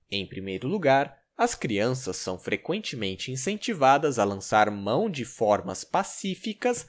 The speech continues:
de resolução de conflitos. Num evento irreconciliável, sempre existe a possibilidade que os pais simplesmente se desliguem do grupo e busquem por outro, o que raramente ocorre. Simplesmente se desligar de uma escola,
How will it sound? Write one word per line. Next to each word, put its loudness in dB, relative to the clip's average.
de 2
resolução 0
de -4
conflitos. 0
Num 4
evento 4
irreconciliável, 2
sempre -2
existe 0
a 4
possibilidade 0
que -4
os -4
pais 2
simplesmente -4
se -4
desliguem -2
do 0
grupo 0
e 4
busquem 2
por 2
outro, 2
o -2
que 0
raramente 2
ocorre. 4
Simplesmente -2
se -2
desligar 4
de -6
uma -6
escola, 0